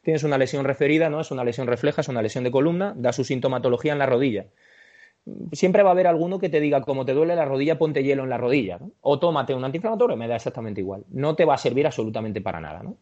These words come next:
Y como mucho podrás anestesiar la zona con el hielo, ¿no? temporalmente. Eh, eso no significa que, que, que el, que el hielo no sirva o que los ultrasonidos no sirvan o que el antiinflamatorio no sirva,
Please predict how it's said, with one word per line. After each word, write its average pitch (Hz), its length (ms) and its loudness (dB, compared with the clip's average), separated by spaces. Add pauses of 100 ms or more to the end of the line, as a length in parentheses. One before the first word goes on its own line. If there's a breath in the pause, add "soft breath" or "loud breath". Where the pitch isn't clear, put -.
Y 110 420 -2
como 110 240 0
mucho 135 320 0
podrás 113 380 0
anestesiar 120 500 0
la 110 80 2
zona 127 260 -2
con 107 160 -4
el 101 140 -4
hielo, 143 300 4
¿no? 170 180 -4
temporalmente. 120 840 -2 (600 soft breath)
Eh, 120 380 0
eso 196 180 2
no 226 120 2
significa 185 560 0
que, 113 340 -2
que, 104 460 0
que 110 160 0
el, 107 180 -4
que - 120 -6
el 104 100 -2
hielo 190 240 4
no 180 100 0
sirva 170 460 4
o 123 120 -4
que 117 100 -6
los 110 120 -6
ultrasonidos 131 640 -2
no 131 80 -4
sirvan 143 480 2
o 120 100 -4
que - 80 -6
el 107 80 0
antiinflamatorio 107 680 -2
no 110 80 -4
sirva, 104 340 0